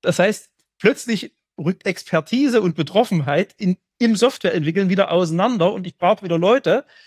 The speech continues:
die ExpertInnen sind im, wie gestalte ich guten Code, wie, äh, überführe ich, ähm, meinetwegen über die,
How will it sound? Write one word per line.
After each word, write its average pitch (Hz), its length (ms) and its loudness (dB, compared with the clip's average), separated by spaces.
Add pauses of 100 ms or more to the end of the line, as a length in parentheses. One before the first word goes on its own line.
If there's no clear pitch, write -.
(140)
die 185 320 0
ExpertInnen 180 1300 -2
sind 214 460 -2 (180)
im, 196 340 0 (160)
wie 202 340 -2
gestalte 180 440 0
ich - 160 -12
guten 170 260 -2
Code, 202 380 0 (600)
wie, 214 360 2
äh, 180 460 2
überführe 196 500 -2
ich, - 340 -4 (140)
ähm, 170 560 -4
meinetwegen 190 540 2
über 170 160 0
die, 170 320 0